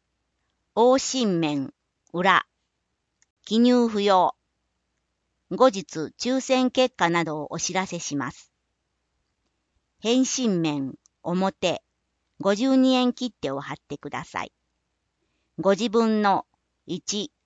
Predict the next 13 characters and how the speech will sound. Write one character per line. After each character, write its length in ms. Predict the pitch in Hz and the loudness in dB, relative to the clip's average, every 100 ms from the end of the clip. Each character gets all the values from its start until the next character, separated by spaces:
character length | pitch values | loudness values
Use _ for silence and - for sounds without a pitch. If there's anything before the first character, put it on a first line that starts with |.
| _ - | _ -4
郵 240 | 190 240 | 0 0
便 320 | 226 233 226 208 | 2 2 2 4
番 320 | 185 151 143 | 2 2 -4
号。 340 | 131 110 - _ _ _ _ - | -8 -10 -14 _ _ _ _ -6
二、 320 | 180 220 208 _ _ _ 165 | -2 -2 -2 _ _ _ -6
住 340 | 180 262 175 | -2 0 0
所。 380 | - 135 123 - _ _ _ _ | -4 -6 -6 -10 _ _ _ _
三、 460 | - - 214 208 208 _ - | -6 0 0 0 -6 _ -14
氏 280 | - 220 214 | -6 0 0
名。 360 | 156 135 - _ _ _ _ _ _ _ _ | 0 -4 -14 _ _ _ _ _ _ _ _
返 260 | 220 254 269 | 0 2 2
信 380 | - 247 180 | 0 0 0
面、 320 | 156 135 135 | -2 -4 -10